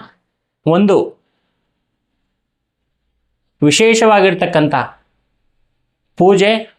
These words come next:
ನಮಸ್ಕಾರಗಳನ್ನೆಲ್ಲ ಮಾಡಿ, ಒಂದು ಲೋಟ ನೀರಲ್ಲಿ ಒಂದಷ್ಟು ತುಳಸಿಯನ್ನ ಕೈಯಲ್ಲಿ ಇಟ್ಕೊಂಡು ರಾಮದೇವ್ರನ್ನ ಮನಸ್ಸಲ್ಲಿ ನೆನ್ಕೊಂಡು ಅದನ್ನ ಆ ಲೋಟದಲ್ಲಿ ಹಾಕಿ,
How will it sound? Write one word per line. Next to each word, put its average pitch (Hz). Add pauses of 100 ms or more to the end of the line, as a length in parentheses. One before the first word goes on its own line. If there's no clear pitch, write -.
(140)
ನಮಸ್ಕಾರಗಳನ್ನೆಲ್ಲ 165
ಮಾಡಿ, 143 (1600)
ಒಂದು 220
ಲೋಟ 208
ನೀರಲ್ಲಿ 180 (640)
ಒಂದಷ್ಟು 180 (260)
ತುಳಸಿಯನ್ನ 220 (220)
ಕೈಯಲ್ಲಿ 196
ಇಟ್ಕೊಂಡು 185 (1500)
ರಾಮದೇವ್ರನ್ನ 208 (840)
ಮನಸ್ಸಲ್ಲಿ 190
ನೆನ್ಕೊಂಡು 180 (1080)
ಅದನ್ನ 214 (400)
ಆ 170
ಲೋಟದಲ್ಲಿ 185
ಹಾಕಿ, 165